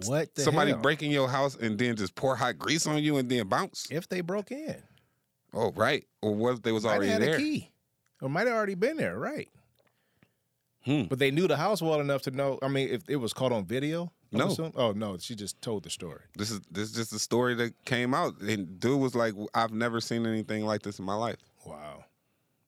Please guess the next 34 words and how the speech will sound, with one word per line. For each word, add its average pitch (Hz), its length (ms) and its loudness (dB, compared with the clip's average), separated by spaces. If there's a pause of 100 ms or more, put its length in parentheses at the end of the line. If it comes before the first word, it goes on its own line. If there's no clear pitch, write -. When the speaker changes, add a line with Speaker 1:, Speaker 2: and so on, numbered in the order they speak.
Speaker 2:
The 92 100 -8
police 113 280 0
said 76 220 -6
that. - 120 -12 (220)
Speaker 1:
Yeah. - 180 -14 (1200)
I 139 60 -2
don't 151 120 2
know, 156 140 4
man. 117 220 0
I 117 40 -2
just, 120 280 -6
I 123 100 -4
feel 139 180 -2
like 131 300 0 (400)
people 143 320 -2
are 123 120 -2
so 123 720 -4 (640)
full - 400 -6
of 107 60 -2
hate 123 420 -8
and 90 180 -12
grief 117 580 -8 (320)
and 92 180 -12
pain 120 480 -6
and, 80 240 -12
and 87 220 -14
suffering. 120 600 -6
I 117 40 -4
mean, 113 340 -6
there's 104 180 -8
people 101 260 -10 (120)
dying 123 420 -6
like 117 200 -6
crazy. 113 560 -8